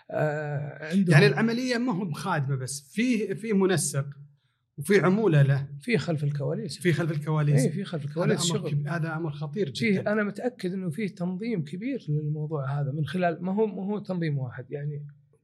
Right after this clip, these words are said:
Speaker 1: جروبات. كل دولة، آه، م-، موردة للأعمال المنزلية في لها، آه، أبناء جلدتها اللي قاعدين يحاولون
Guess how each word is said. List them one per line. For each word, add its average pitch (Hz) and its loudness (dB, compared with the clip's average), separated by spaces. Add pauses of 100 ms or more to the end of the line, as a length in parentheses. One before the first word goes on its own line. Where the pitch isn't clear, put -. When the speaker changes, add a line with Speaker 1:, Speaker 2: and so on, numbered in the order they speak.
(180)
Speaker 1:
جروبات. 196 6 (500)
كل 226 6
دولة، 165 0 (160)
آه، 143 -2
م-، 147 -4
موردة 165 0
للأعمال 143 0
المنزلية 165 -2
في 226 0
لها، 226 0
آه، - -10
أبناء 175 -4
جلدتها 170 -4
اللي 180 -6
قاعدين 160 -6
يحاولون 175 -2